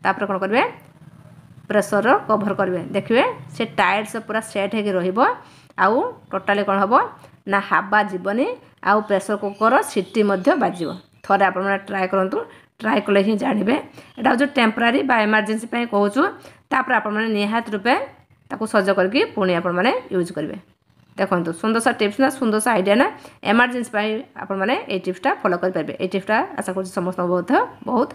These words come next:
ହେଲ୍ପ କରିବ। ଚାଲନ୍ତୁ ନେକ୍ସଟ ଟିପ୍ସକୁ ଯିବା। ନେକ୍ସଟ ଟିପ୍ସ ହେଉଛି ଏଇଭଳିଆ ରୁମାଲକୁ ନେଇକି, ଏଇଭଳିଆ ରୁମାଲ ହଉ କିମ୍ବା ମାସ୍କ ହଉ, ଏଇସବୁ ଛୋଟ ଛୋଟ ଜିନିଷ ଯେତେବେଳେ ଆପଣମାନେ ବଡ଼ ବଡ଼ ଲୁଗାରେ ୱାସିଂ ମେସିନ୍ରେ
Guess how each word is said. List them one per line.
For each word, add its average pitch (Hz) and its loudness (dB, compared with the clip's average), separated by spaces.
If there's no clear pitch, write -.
ହେଲ୍ପ 160 0
କରିବ। - -4
ଚାଲନ୍ତୁ 277 2
ନେକ୍ସଟ 220 2
ଟିପ୍ସକୁ 269 0
ଯିବା। 277 6
ନେକ୍ସଟ 214 2
ଟିପ୍ସ 247 -4
ହେଉଛି 247 0
ଏଇଭଳିଆ 208 4
ରୁମାଲକୁ 214 4
ନେଇକି, 190 -4
ଏଇଭଳିଆ 226 0
ରୁମାଲ 208 4
ହଉ 220 0
କିମ୍ବା 247 -2
ମାସ୍କ 175 2
ହଉ, 262 0
ଏଇସବୁ 233 -4
ଛୋଟ 214 -2
ଛୋଟ 233 -4
ଜିନିଷ 208 -2
ଯେତେବେଳେ 208 0
ଆପଣମାନେ 214 0
ବଡ଼ 185 4
ବଡ଼ 220 2
ଲୁଗାରେ 202 2
ୱାସିଂ 202 2
ମେସିନ୍ରେ 233 -4